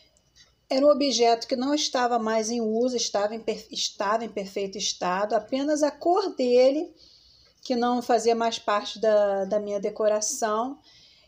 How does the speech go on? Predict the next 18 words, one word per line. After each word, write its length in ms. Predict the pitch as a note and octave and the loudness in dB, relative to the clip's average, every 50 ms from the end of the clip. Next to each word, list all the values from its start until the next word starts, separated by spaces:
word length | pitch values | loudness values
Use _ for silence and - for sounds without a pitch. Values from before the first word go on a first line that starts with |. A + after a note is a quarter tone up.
| _ - | _ -6
E 120 | E4 D4 | -6 -4
como 240 | D4+ - D4 C#4 D4 | 0 2 2 4 4
eu 40 | C#4+ | 2
estava 300 | C#4 - C#4+ B3 A#3+ B3 | 2 2 0 0 0 -2
precisando 800 | B3 - D#4 E4+ E4 E4+ - E4 D4+ A#3+ A#3+ B3 B3 B3 A#3 B3+ | -2 0 0 0 0 2 0 -2 -2 -2 -2 -2 -2 -2 -4 -4
de 220 | A3+ A3 A#3 A3+ | -4 0 2 4
algo 340 | G#3+ G#3 G#3 G#3 G3+ G#3 G#3 | 4 6 4 4 2 0 -6
de 120 | G3+ A3 | -8 -8
cor 360 | G#3+ - - A3 G#3 G3+ G3 G#3+ | -10 -6 -2 0 0 0 -2 0
lilás, 920 | A#3+ C4+ C#4+ C#4 C4 A#3 A3+ A3+ A#3+ B3+ C4+ C4 - - - - - _ _ _ _ - | 0 0 2 2 2 2 4 4 2 2 0 -2 -4 -6 -6 -8 -12 _ _ _ _ -4
eu 120 | D#4 C#4+ | -2 -2
simplesmente 680 | C4+ - D4+ C#4+ C#4+ D#4 D#4 D4 C#4 C#4 C#4 C4+ C4+ C#4 | -2 0 -2 -2 0 0 0 0 0 0 0 -2 -2 -2
modifiquei 720 | C#4 C#4 C#4 C4 - - - D4 D4+ - D#4 D4+ D4 C4+ | -2 -2 -2 -2 -6 -8 -10 -8 -4 -2 -2 0 2 2
ele 200 | B3+ B3 A#3+ B3 | 2 2 2 2
e 20 | |
agora 360 | B3 A#3+ A3 A#3 A#3 A#3+ A#3+ A#3+ | 0 2 2 4 4 6 6 4
ele 140 | A#3+ A#3+ | 2 2
está 540 | A#3+ - - - - B3 A#3+ A#3+ A#3 - - | 0 -4 -4 -2 0 0 0 0 0 -4 -12